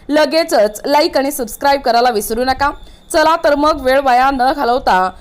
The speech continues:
मंत्रिमंडळ निर्णय, सात मोठे महत्त्वपूर्ण कॅबिनेट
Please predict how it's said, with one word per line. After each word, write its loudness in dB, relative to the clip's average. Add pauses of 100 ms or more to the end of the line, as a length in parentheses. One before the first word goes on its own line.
(160)
मंत्रिमंडळ 0
निर्णय, -2
सात -2
मोठे 0
महत्त्वपूर्ण -2 (100)
कॅबिनेट 0